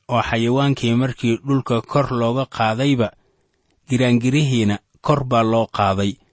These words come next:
oo meel alla meeshii ruuxa tagayba iyaguna way tageen, oo giraangirihiina iyagay la sara kaceen,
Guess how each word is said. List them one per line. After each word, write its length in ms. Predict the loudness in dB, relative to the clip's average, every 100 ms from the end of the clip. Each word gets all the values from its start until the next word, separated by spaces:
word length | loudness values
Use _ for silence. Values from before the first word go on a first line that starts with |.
| _ _ -2
oo 140 | 0
meel 240 | 2 0
alla 260 | 0 0 2
meeshii 480 | 2 0 0 -2 -2
ruuxa 380 | 0 -2 -2 -4
tagayba 560 | -4 -4 -2 0 -2 -4 -6
iyaguna 460 | -2 0 0 0
way 220 | 2 0 -2
tageen, 460 | -4 -4 -2 -4 -8 _ _ _ _ -2
oo 180 | -2
giraangirihiina 1040 | 0 0 2 2 2 0 0 0 0 -2 -6 _ _ _ _ -2
iyagay 420 | 0 2 0 0
la 120 | -2
sara 260 | -2 -2 -4
kaceen, 480 | -6 -4 0 0